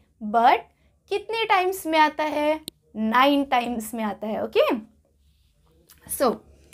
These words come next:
यहाँ पे आ जाएगा हमारा नाइन and यहाँ पे आ जाएगा हमारा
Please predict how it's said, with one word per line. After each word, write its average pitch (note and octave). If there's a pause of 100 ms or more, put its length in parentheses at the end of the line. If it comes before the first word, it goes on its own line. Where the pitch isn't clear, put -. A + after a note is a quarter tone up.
(220)
यहाँ B3
पे A3+
आ G#3
जाएगा G#3
हमारा G#3+
नाइन G#3+ (460)
and A3
यहाँ G#3+
पे G#3+
आ G3
जाएगा F#3+
हमारा G#3+